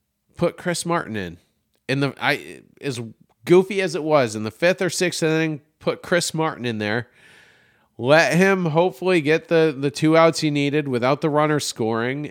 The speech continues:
and at least escape the inning. Eh, you know, and I know that's weird, but you, you have to be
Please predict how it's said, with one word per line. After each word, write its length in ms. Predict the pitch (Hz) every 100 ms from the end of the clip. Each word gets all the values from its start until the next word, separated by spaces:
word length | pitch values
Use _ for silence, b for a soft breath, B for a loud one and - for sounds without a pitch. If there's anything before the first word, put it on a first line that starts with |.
| -
and 640 | 127 127 131 131 135 135 b b b b b b _ _ _
at 160 | 156 135
least 360 | 185 214 -
escape 460 | 185 - 170 175 -
the 180 | 151 151
inning. 400 | 190 135 90 98 _ _ _ _ _ _ _ _ _ _ -
Eh, 120 | 104
you 200 | 85 147
know, 280 | 156 175 160
and 260 | 151 143 B B _
I 160 | 165
know 160 | 180 233
that's 280 | 240 240 -
weird, 540 | 160 240 262 139 117
but 480 | 123 151 147 117 -
you, 400 | 151 156 202 175 _ _
you 240 | 156 190 190
have 380 | - 175 233
to 100 | -
be 200 | 220 190